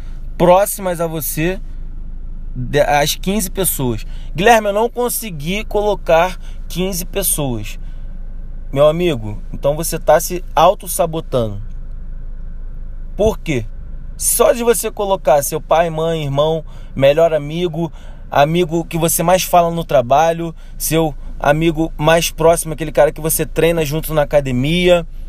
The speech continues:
a pessoa que você mais conversa no WhatsApp, você já chegaria a quinze pessoas.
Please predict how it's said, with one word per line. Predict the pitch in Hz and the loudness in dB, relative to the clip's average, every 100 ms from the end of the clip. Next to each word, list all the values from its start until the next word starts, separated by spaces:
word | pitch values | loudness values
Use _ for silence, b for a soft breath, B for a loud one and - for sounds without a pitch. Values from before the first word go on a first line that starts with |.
| b b - - - - - - - - | b b -8 -8 -8 -8 -8 -8 -8 -2
a | 123 | -2
pessoa | 160 151 175 170 | 0 0 0 -2
que | |
você | 170 - 160 | -2 0 2
mais | 165 165 | 2 2
conversa | 170 151 165 - | 0 2 2 2
no | 160 | 0
WhatsApp, | 156 - 127 151 165 170 | 0 2 4 4 2 -6
você | 147 156 165 | -6 -4 -4
já | 160 156 | -2 -2
chegaria | - 156 156 147 160 | 0 2 2 2 0
a | - 143 | 0 0
quinze | - 156 139 123 | -2 -4 -4 -4
pessoas. | 165 - 117 107 107 | -4 -4 -4 -4 -6